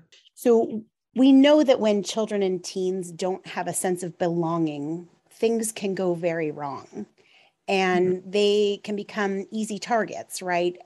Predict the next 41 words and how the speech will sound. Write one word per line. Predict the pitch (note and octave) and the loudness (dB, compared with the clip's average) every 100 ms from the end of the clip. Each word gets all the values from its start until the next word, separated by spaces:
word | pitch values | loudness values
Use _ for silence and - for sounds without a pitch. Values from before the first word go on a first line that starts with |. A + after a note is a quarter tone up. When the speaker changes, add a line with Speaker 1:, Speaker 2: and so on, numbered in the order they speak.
| _ - | _ -18
Speaker 1:
And | - G#3+ G#3 | -6 -4 -2
so | A3+ A3 | 0 0
it's | A3 B3 | 0 -4
important, | A3 - C#4 - F#3+ F3 - - - - - _ - | -8 -6 -4 -2 -4 -6 -12 -20 -20 -20 -20 _ -4
uh, | F#3+ - | -4 -4
to | - | -6
reach | F#3 A3 A3 | -4 -4 0
out | G#3+ F#3 F3+ | 2 2 2
and | G3 F#3+ | -2 -6
connect | - G#3+ G#3+ A#3+ A#3+ - - | -6 -4 0 0 -4 -12 -14
with | G3+ F#3+ F#3 F3+ - _ | -10 -4 -4 -4 -10 _
your | F#3+ G3+ G#3 | -8 -4 -2
own | G#3 G#3+ | -2 -2
network | G#3 - F3+ F3+ F3+ | -2 -2 -4 -4 -6
and | D#3 | -10
trusted | - G3+ F#3+ | -10 -12 -10
adults | F#3+ F3+ E3+ F3 - | -8 -2 -2 -2 -6
and | F3 F3+ | -8 -8
circle | G#3 G3 G3+ | -10 -10 -8
of | F#3 F3+ | -8 -8
support. | - - - G3+ - | -12 -10 -6 -4 -4
And | F3 E3+ E3 - - _ _ _ | -6 -6 -6 -10 -20 _ _ _
so | - G#3 | -2 -2
it | G3+ | -2
sounds | - A#3+ C4 C4+ G#3+ | -2 0 2 0 -2
like, | F#3 E3+ - - _ _ _ | -2 -2 -6 -20 _ _ _
you | A3+ | -4
know, | G#3 F#3 | -2 -2
the, | E3+ F#3+ F#3 F#3+ | -2 -4 -4 -8
the | G3 | -12
school | - C4+ C4 | -8 -4 -4
system | A#3+ A3 G3 G3 | -4 -6 -4 -4
really | G#3+ A#3 G#3 | -2 -2 -2
made | F#3 F#3 F#3 | -2 -2 -2
it | F3 - | -6 -8
easy | G#3 A3 G#3 F3+ | -8 -6 -6 -8
for | - F3+ | -10 -10
you | F3 F3 F#3+ | -8 -6 -8
to | F#3+ E3 | -10 -12
do | D3+ F#3+ A3 | -8 -6 -4
that. | D#3+ D3+ C#3+ - | -4 -4 -6 -10